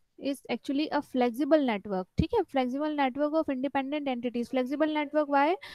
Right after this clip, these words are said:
Because यहाँ पे कोई फिक्स क्राइटेरिया नहीं होता है that कि, कि, uh, this organization के जो एम्प्लॉइज हैं वो यही काम परफॉर्म करेंगे। उनके पास फ्लेक्सिबिलिटी होती है कि वो अपार्ट, मतलब डिफरेंट लोकेशन से different type of task कर सकते हैं। ठीक है, so it is a flexible network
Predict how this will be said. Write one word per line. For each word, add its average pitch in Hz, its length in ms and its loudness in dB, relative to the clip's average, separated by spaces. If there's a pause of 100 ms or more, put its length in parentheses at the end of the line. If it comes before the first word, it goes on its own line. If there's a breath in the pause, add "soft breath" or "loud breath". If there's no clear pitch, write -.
(180 loud breath)
Because 311 300 2
यहाँ 302 160 0
पे 339 80 4
कोई 359 160 2
फिक्स - 300 -6
क्राइटेरिया 302 500 2
नहीं 302 300 -2
होता 294 240 -2
है 294 160 0
that 269 220 2
कि, 320 240 -4
कि, - 340 -10
uh, 226 320 -4
this 226 300 -4
organization 269 720 -2
के 285 80 -2
जो 277 100 -2
एम्प्लॉइज 247 440 0
हैं 285 80 -4
वो 285 60 -2
यही 254 280 2
काम 247 240 -2
परफॉर्म 226 300 -6
करेंगे। 220 280 -4
उनके 226 160 -8
पास 269 160 -2
फ्लेक्सिबिलिटी 262 580 -2
होती 269 220 0
है 269 80 -2
कि 285 80 -8
वो 285 220 -4
अपार्ट, 233 400 -2
मतलब 247 220 -4
डिफरेंट 302 340 -4
लोकेशन 262 400 -2
से 285 140 -2
different 294 340 -4
type 254 160 0
of 269 100 -4 (120)
task 220 200 0
कर 202 180 -6
सकते 190 300 -10
हैं। 196 160 -10
ठीक - 180 -14
है, 349 100 -2 (320 loud breath)
so 254 140 0
it 247 40 -12
is 302 100 -2
a 302 60 2
flexible 285 460 -2
network 294 420 -2